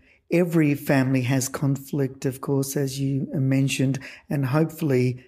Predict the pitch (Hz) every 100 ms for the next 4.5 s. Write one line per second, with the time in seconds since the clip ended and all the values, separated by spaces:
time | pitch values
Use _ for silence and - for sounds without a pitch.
0 | _ 156 156 143 131 139 135 135 123 135
1 | 165 196 147 127 123 135 123 123 127 165
2 | 196 156 - - - _ 156 - 156 147
3 | 147 175 - - 185 226 208 - - -
4 | - - _ - 185